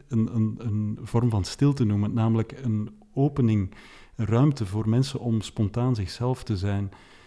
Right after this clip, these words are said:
Eh, en dat op te zoeken. Onder vrienden, eh, bijvoorbeeld, om te zeggen van, "Kijk, hier moet ik niet performen, hier moet ik niet, eh,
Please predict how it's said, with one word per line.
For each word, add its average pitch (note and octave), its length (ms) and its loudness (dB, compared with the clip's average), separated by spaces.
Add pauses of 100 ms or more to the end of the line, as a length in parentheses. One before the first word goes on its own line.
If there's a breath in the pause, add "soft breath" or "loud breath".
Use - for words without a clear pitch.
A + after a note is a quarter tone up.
(240 loud breath)
Eh, G2+ 420 -4
en G#2 360 -2
dat G2+ 200 -4
op C#3 160 -4
te G#2+ 120 -4
zoeken. F2+ 420 -4 (200 soft breath)
Onder A2 280 0
vrienden, A#2+ 560 2 (180)
eh, G#2 240 -6
bijvoorbeeld, G#2+ 840 -6 (140)
om G#2 220 -4
te G2+ 120 -6
zeggen G2+ 180 -4
van, F#2+ 100 -2
"Kijk, G#2 180 -8
hier C3 280 0
moet A#2+ 200 0
ik - 220 -2 (340 loud breath)
niet C3+ 340 0
performen, B2 600 -2
hier A2 160 0
moet A2+ 160 -4
ik A2+ 100 -6
niet, C3 320 -2
eh, G#2+ 260 0